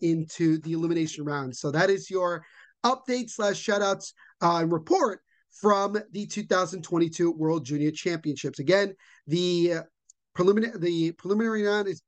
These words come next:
basically going to be over in the next, uh, next day. And then starting on Wednesday, starting on Wednesday or Tuesday or Wednesday will be the start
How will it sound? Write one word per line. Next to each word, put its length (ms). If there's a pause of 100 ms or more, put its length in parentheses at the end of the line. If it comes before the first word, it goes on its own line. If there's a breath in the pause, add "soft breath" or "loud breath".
basically 460
going 240
to 60
be 140
over 380
in 140
the 60
next, 300 (360 loud breath)
uh, 180
next 360
day. 300 (260 soft breath)
And 100
then 100
starting 540
on 340
Wednesday, 720 (460)
starting 280
on 120
Wednesday 320
or 220
Tuesday 420
or 100
Wednesday 600 (260 loud breath)
will 220
be 180
the 100
start 540